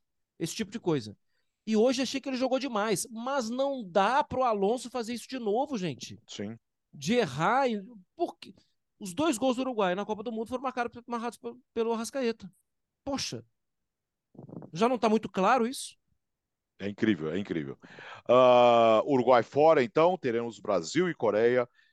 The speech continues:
Speaker 2: Portugal e Suíça. Suíça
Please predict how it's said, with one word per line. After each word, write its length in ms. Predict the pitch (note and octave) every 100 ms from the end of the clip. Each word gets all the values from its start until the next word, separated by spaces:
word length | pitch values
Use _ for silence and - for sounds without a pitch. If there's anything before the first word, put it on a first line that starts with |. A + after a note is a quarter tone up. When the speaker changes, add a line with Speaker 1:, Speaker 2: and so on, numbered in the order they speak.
| _ _
Speaker 2:
Portugal 560 | - A#2+ B2 G#2 A#2 A#2+ E3
e 80 |
Suíça. 760 | D#3 - F#3 D3+ D3+ F3 - G3
Suíça 640 | - F3 D3+ E3 - D#3+